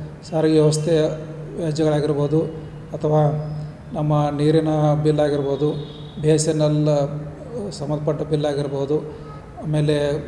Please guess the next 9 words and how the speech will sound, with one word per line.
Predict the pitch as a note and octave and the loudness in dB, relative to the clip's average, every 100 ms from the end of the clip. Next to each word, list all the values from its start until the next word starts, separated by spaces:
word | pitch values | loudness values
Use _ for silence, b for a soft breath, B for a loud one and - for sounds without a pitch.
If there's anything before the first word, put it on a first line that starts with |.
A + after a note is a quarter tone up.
| - - D3+ | -10 -8 0
ಬ್ಯಾಂಕ್ | D#3 D#3 E3+ E3 D3+ D3+ D3 - - D#3 | 2 2 2 2 4 4 2 -4 -8 -6
ರಿಕವರಿ | D3+ D#3+ D#3 D3+ - - - B B B B - | 2 4 6 4 0 -6 -10 B B B B -6
ಕೇಸಸ್‌ಗಳು | D3+ D3+ D#3+ E3 D3+ D3+ | -2 0 -2 -2 2 2
ಕೂಡ | D3+ D#3+ | 4 2
ನಾವು | D#3 D3+ D3+ D3+ C#3+ D3+ | 2 4 4 2 2 0
ಈ | |
ಒಂದು | D3 D3 C#3+ C#3 C3+ - B B B B B - - | -2 -2 -2 -4 -6 -12 B B B B B -12 -2
ಪರ್ಮನೆಂಟ್ | D3+ E3 | 2 4
ಲೋಕಲ್‌ದಲ್ಲಿ | D#3+ D3+ D3+ D#3 D3+ D3+ | 4 4 2 2 6 6